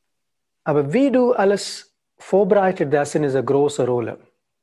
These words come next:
Wissen Sie, viele haben keine Zeit. Time,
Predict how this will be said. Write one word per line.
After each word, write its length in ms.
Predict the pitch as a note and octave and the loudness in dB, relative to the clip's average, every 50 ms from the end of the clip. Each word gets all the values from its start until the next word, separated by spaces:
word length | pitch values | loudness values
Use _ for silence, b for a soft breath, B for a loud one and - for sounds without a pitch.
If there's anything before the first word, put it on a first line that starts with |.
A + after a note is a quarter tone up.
| _ _ _ _ _ _ _ _ _ | _ _ _ _ _ _ _ _ _
Wissen 340 | G3+ F3+ F#3 - G3+ F#3+ | -8 -8 -4 -4 -4 -2
Sie, 160 | F#3+ G3+ F#3+ F#3 | -2 -2 -4 -4
viele 320 | - - A3+ A3 G3 F#3 | -4 -2 0 0 2 0
haben 200 | F3+ F3+ E3+ D#3 | 0 -2 -4 -4
keine 280 | - D#3+ D3+ D3+ D3+ C#3 | -2 -2 -2 -2 -2 -6
Zeit. 520 | - - - C#3+ - - - - - - _ _ _ _ _ _ _ _ _ _ _ _ _ _ _ _ _ _ _ _ _ _ _ _ _ _ _ _ _ _ _ _ _ _ _ - _ | -6 -8 -6 -6 -6 -8 -12 -18 -20 -20 _ _ _ _ _ _ _ _ _ _ _ _ _ _ _ _ _ _ _ _ _ _ _ _ _ _ _ _ _ _ _ _ _ _ _ -20 _
Time, 600 | - F3 F3 F3 F3+ F3 F3 F3 F3+ - - | 0 0 2 2 2 0 0 -2 -6 -12 -20